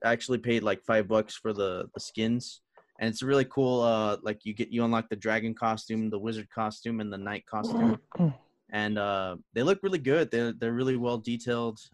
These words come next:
Speaker 1: Um, the dragon one has instantly become my new favorite. I just hate that the wings don't actually work, so that way I could just fly to the,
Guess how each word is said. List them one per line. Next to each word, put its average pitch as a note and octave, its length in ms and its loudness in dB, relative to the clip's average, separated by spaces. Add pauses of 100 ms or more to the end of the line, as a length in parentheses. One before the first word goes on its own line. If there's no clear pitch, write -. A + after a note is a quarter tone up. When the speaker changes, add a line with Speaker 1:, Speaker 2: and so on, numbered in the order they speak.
Speaker 1:
Um, G2 560 -6 (800)
the A2+ 80 -6
dragon B2 340 2
one A#2+ 140 0
has G#2+ 500 -8
instantly A2+ 420 -2
become A2+ 280 -4
my A#2 100 -2
new A#2+ 180 -2
favorite. A2+ 440 -2 (460)
I A2+ 80 0
just A2+ 160 -4
hate A2+ 160 -2
that A#2 140 -2
the A2 60 -4
wings A2+ 320 0
don't A2+ 200 0
actually A2 320 -2
work, A2 320 0
so A2+ 100 -6
that G2+ 140 -2
way G#2 100 -2
I G#2+ 40 -2
could G#2+ 120 -10
just - 240 -14
fly G#2 300 -4
to B2+ 120 -8
the, B2 220 -6